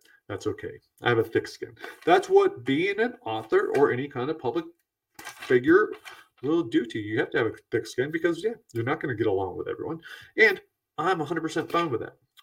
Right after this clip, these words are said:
So, moving on. So I talked a little bit about business, how great it's going, how positive I feel. A big part of that positivity is going back to Germany. Last time, I didn't really take advantage of it.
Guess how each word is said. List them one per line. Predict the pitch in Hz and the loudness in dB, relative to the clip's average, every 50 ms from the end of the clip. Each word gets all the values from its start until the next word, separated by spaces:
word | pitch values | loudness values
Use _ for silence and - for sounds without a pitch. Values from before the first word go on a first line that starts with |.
| _ | _
So, | - - - - - 180 - - - - - _ - - - - - - - _ _ - | -14 -12 2 6 8 8 8 8 4 -2 -10 _ -20 -20 -18 -18 -20 -20 -20 _ _ -6
moving | 120 127 143 170 190 196 208 214 220 226 220 220 - _ _ 113 113 117 147 160 165 160 160 160 165 - - - _ - | 0 6 10 10 10 10 8 6 4 2 0 -4 -10 _ _ -18 0 6 6 8 8 6 4 -2 -6 -8 -12 -16 _ -4
on. | 143 135 135 123 110 98 92 87 - - - _ | -4 -2 -2 -2 -2 -4 -6 -10 -12 -16 -16 _
So | - 135 | 2 2
I | 117 | 4
talked | - 180 - - - | 6 6 6 6 6
a | 156 | 6
little | 151 156 151 147 | 8 8 8 8
bit | 143 143 - - | 8 6 6 6
about | - 113 113 110 110 107 - - - - | 2 0 2 2 2 2 0 -4 2 6
business, | 170 175 170 160 160 160 160 - - _ _ _ _ | 8 8 8 8 6 2 2 0 -6 _ _ _ _
how | - 147 143 139 | 2 4 4 4
great | 123 120 131 135 131 | 4 4 4 4 6
it's | 123 120 | 4 4
going, | - 123 123 123 120 120 - - - _ _ | 2 2 2 2 0 -4 -8 -18 -20 _ _
how | - 143 151 156 | 0 2 2 2
positive | 156 - - 135 131 123 117 120 110 117 104 107 | 2 0 0 2 2 2 2 0 0 0 2 2
I | 107 101 | 0 0
feel. | 98 - - 110 104 101 95 - | -2 -4 -2 -2 -2 -2 -2 -4
A | 117 | 0
big | 98 - 147 151 147 | 4 6 6 6 6
part | - 147 135 | 4 2 2
of | 127 123 | 4 4
that | 123 113 - | 2 0 -2
positivity | - 127 120 110 107 98 - - 120 110 110 110 110 107 107 | -2 -2 -2 -2 -2 -6 -4 -4 -4 -2 0 -2 -2 -2 -4
is | 104 - | -6 -6
going | 117 110 101 95 | -6 -6 -6 -6
back | 104 92 - | -6 -6 -6
to | - - | -8 -10
Germany. | - - 107 107 107 110 107 - - | -4 -4 -4 -2 -2 -6 -8 -8 -4
Last | - 101 104 117 131 151 160 160 | 2 4 6 6 6 6 4 2
time, | - 180 170 175 175 175 - - | 2 2 2 2 0 -2 0 2
I | 120 113 | 2 4
didn't | 117 123 120 117 107 | 4 4 2 2 0
really | 117 120 127 120 | 2 4 4 4
take | 117 - 120 104 | 4 2 0 0
advantage | 107 104 120 151 165 175 170 180 | 0 0 2 4 4 4 6 6
of | 175 170 180 | 6 8 8
it. | 180 - | 6 6